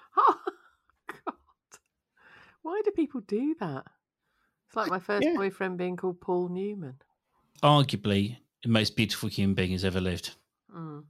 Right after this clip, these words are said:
Speaker 3: In a completely non-sexual way, not that it matters either way, but, you know,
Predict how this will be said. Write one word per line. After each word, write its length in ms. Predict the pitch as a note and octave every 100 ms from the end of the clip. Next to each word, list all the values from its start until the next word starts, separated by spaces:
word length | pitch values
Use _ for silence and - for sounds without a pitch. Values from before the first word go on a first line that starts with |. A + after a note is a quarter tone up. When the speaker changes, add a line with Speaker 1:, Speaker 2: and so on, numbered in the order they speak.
| _ _ _ A#2+
Speaker 3:
In 60 |
a 40 | A#2
completely 380 | C3 D#3 A2+
non-sexual 560 | B2 A#2 A2 A#2 - G#2+
way, 260 | F#2+ F#2 F#2+
not 160 | G#2+
that 100 | G2+ G#2+
it 100 | G2+
matters 240 | F#2+ -
either 240 | G2+ F#2
way, 280 | F#2 F2+ F2 -
but, 140 | F#4
you 80 |
know, 80 | G#2+